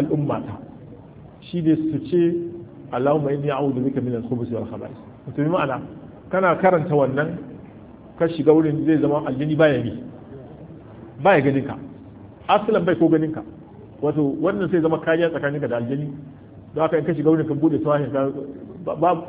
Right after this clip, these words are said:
bai ma ganka ba, ballantana ya sha'awa ya shiga cikin jikinka. Wannan shine wallahu a'lam. Ar-rabi'u na hudu, Allah yastaqbila al-qiblata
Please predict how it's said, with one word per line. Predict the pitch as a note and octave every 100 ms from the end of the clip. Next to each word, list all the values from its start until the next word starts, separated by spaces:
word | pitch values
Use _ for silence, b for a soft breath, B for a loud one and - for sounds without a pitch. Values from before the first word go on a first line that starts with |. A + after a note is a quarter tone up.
| -
bai | C#3+
ma | D3+ F3+
ganka | G3+ F#3+ D#3+
ba, | D#3+
ballantana | D#3 C#3+ C#3+ E3
ya | D3+
sha'awa | D#3 E3 D3
ya | C3
shiga | B2+ B2
cikin | B2+ D3
jikinka. | G#2 A2+ A2+ - - - - - - - - - - - - - - -
Wannan | C#3 D#3
shine | D3+ D3
wallahu | C3 B2+ B2+ A#2+
a'lam. | B2 - - - - -
Ar-rabi'u | D3+ D3+ D#3+ D3+
na | D3+
hudu, | D3+ D#3+ D#3+ D3+ - - - - D3+
Allah | D3+ D#3 D#3+
yastaqbila | D3 D3+ D3+ D#3 D#3 D3+ D#3+
al-qiblata | D3+ D#3 - E3 C#3+ D3 D3 D#3